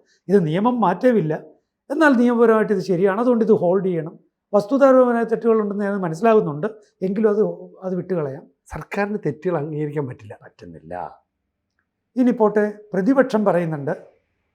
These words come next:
Speaker 1: ഇത് വഖഫല്ല, പത്ത് മിനിറ്റ് കൊണ്ട് തീർക്കാമെന്ന് പറഞ്ഞില്ലേ?
Speaker 2: അതെ.
Speaker 1: അപ്പോ,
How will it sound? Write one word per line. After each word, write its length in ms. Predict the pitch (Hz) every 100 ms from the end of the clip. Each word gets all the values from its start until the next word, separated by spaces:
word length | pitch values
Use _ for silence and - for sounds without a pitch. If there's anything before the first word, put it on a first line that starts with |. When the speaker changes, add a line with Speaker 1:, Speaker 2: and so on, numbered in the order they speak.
| _ -
Speaker 1:
ഇത് 180 | 214 220 202
വഖഫല്ല, 560 | 175 - 208 170 147 156 156 - _ _ _ _ _ _ -
പത്ത് 200 | 208 233
മിനിറ്റ് 180 | 226 220
കൊണ്ട് 120 | 208 196
തീർക്കാമെന്ന് 400 | 220 214 208 208 208
പറഞ്ഞില്ലേ? 320 | 196 139 101
Speaker 2:
അതെ. 140 | 139 117 _ _ -
Speaker 1:
അപ്പോ, 300 | - 175 175